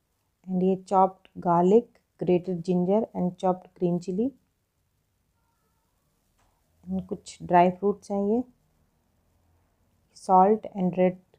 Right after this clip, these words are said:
chili powder, ये onion है जिसको मैंने chop कर लिया है,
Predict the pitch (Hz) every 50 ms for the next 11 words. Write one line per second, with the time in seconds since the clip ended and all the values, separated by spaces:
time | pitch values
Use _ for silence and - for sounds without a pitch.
0 | _ _ _ _ _ _ _ _ _ _ - 202 196 202 202 - 190 190 190 185
1 | 196 226 262 269 - _ _ _ _ _ _ _ _ _ _ _ _ _ _ _
2 | _ _ - 180 185 185 180 180 185 190 196 202 208 220 220 202 190 202 - _
3 | - 196 196 190 196 196 190 - 196 185 185 185 - 202 202 196 202 208 208 208
4 | 226 247